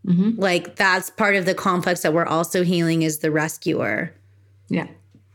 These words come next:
Speaker 1: Yeah.
Speaker 2: And so
Speaker 1: All I
Speaker 2: many of
Speaker 1: can
Speaker 2: us are looking outside of us because we still don't have that relationship within
Speaker 1: Mm-hmm.
Speaker 2: ourselves or those doubts and those insecurities. And that can be coming.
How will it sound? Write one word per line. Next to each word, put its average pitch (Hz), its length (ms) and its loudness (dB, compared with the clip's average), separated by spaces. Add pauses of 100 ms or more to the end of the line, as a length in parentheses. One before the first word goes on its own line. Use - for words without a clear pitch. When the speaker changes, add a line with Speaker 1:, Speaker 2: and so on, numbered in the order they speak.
(1120)
Speaker 1:
Yeah. 185 260 0
Speaker 2:
And 208 120 4
so 226 140 6
Speaker 1:
All 214 80 6
I 214 40 6
Speaker 2:
many 214 200 4
of 226 80 4
Speaker 1:
can 220 80 4
Speaker 2:
us 214 140 0
are 220 60 4
looking 208 340 2
outside 233 400 0
of 240 120 0
us 202 200 0
because 196 260 -2
we 196 80 2
still 180 240 0
don't 175 180 2
have 170 200 2
that 160 160 0
relationship 165 640 0
within 170 240 0
Speaker 1:
Mm-hmm. 170 60 4
Speaker 2:
ourselves 165 420 0
or 170 100 2
those 165 220 0
doubts 160 300 -2
and 170 100 0
those 160 140 -2
insecurities. 165 640 0 (380)
And 202 160 2
that 185 200 0
can 214 340 2
be 180 120 2
coming. 160 640 0